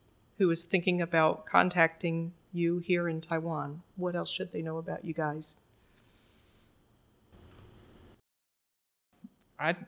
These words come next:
Speaker 2: I think maybe one thing that hasn't been mentioned yet is, is kind of a, a big industry sh-, movement that we're seeing pick up steam, and that's, that's the, the movement around, um,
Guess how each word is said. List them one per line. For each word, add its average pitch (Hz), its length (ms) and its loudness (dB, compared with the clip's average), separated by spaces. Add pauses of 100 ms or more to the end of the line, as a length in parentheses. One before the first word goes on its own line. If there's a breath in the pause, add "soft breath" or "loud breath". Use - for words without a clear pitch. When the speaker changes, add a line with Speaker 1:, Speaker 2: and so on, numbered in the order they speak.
(100)
Speaker 2:
I 151 100 2
think 160 320 -4
maybe 165 260 4
one 143 240 6
thing 151 200 -2
that 127 120 0
hasn't 135 380 2
been 120 180 0
mentioned 117 460 0
yet 120 260 2
is, 113 380 -6 (100)
is 123 180 -8
kind 127 220 -2
of 120 80 0
a, 117 340 -2 (320)
a - 60 -6
big 123 460 -2 (720)
industry 127 560 2
sh-, - 160 -10 (1120)
movement 123 720 2
that - 160 -2
we're 107 120 0
seeing 113 360 -4
pick - 240 -8
up 120 140 -4
steam, 110 420 -4
and 104 120 -8
that's, 107 380 -4 (380)
that's - 300 -4
the, 107 440 -4 (240)
the 147 80 -6
movement 120 420 -2
around, 110 600 0 (760)
um, - 360 -8